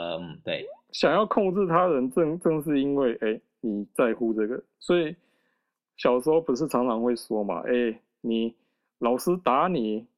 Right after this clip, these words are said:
Speaker 2: 老师打你是为了你好，或者说，哎，
Speaker 1: 对。
Speaker 2: 你现在不要，不要讨厌被管，长大之后你，你就，你，你就会想要被管。就是正所谓就是说，哎，越想控制一个人，代表你越在乎一个人。就是正所谓，哎，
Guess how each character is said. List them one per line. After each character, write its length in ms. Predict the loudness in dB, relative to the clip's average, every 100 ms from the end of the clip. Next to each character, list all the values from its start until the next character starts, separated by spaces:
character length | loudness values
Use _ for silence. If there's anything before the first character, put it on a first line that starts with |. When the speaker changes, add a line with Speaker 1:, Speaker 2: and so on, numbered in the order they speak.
| _ _ -4
Speaker 2:
老 160 | 0
师 80 | 0
打 200 | 2 0
你 140 | 0 -2
是 100 | 0
为 180 | 2
了 140 | 2 2
你 240 | 0 -4
好， 340 | -4 -6 -8 _ _ _ _ _ _ _ _ _ -2
或 100 | 0
者 120 | 0
说， 260 | 0 0 0
哎， 40 | 0
Speaker 1:
对。 240 | 0 -2 _ _ _ -4
Speaker 2:
你 140 | -2
现 220 | 0 0
在 180 | 2 0
不 100 | 2
要， 220 | 2 2 0
不 200 | -2 2
要 360 | 4 4 0 -4 _
讨 180 | 0 2
厌 120 | 2
被 140 | 0
管， 380 | 0 -2 -2 -2
长 200 | -2 -2
大 160 | 0 0
之 100 | 0
后 180 | 0 0
你， 120 | -4 -6
你 140 | -8
就， 240 | -4 -2 -2
你， 180 | -4 -8
你 100 | -6
就 160 | -4 -2
会 160 | 0 -2
想 160 | -2
要 60 | -4
被 120 | -4
管。 200 | -4 -8 -10 _ _ _ _ _ _ _ _ _ -2
就 80 |
是 80 | -2 0
正 160 | -2
所 160 | 0 0
谓 100 | 0
就 140 | 0
是 100 | 0
说， 260 | -2 -2 -2 0
哎， 160 | -2 -4 _ _ -2
越 120 | 0
想 180 | 0 0
控 200 | 0 0
制 160 | 0 0
一 40 |
个 60 | 0
人， 100 | 0
代 140 | -2
表 160 | -2 -4
你 80 | -4
越 140 | -4
在 260 | -4 -2 -2
乎 140 | -4 -8
一 80 | -10
个 120 | -14
人。 60 | -18 _ _ _ _ _
就 120 | -2
是 280 | 0 -2 -2
正 160 | -2 0
所 80 | 0
谓， 320 | 0 0
哎， 60 | -2